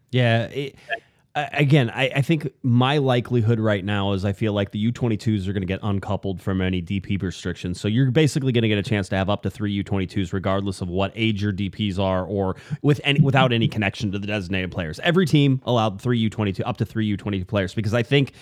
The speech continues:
that goes to filling into the, some of that center, right, Kevin? You know, s-, it's being able to buy younger players, unlimited acquisition costs, a salary above a certain,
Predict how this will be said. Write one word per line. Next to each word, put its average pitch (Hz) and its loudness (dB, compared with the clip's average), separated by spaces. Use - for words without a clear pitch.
that 113 0
goes 120 2
to 117 0
filling 120 4
into 110 2
the, 101 -2
some 110 0
of - 0
that 95 -4
center, 92 -2
right, 82 -12
Kevin? 107 -2
You 107 -2
know, 101 0
s-, - -8
it's 101 -8
being 113 2
able 104 2
to 104 0
buy 104 0
younger 107 2
players, 104 2
unlimited 143 4
acquisition 117 2
costs, 101 0
a - -12
salary 127 4
above 117 4
a 110 0
certain, 120 -2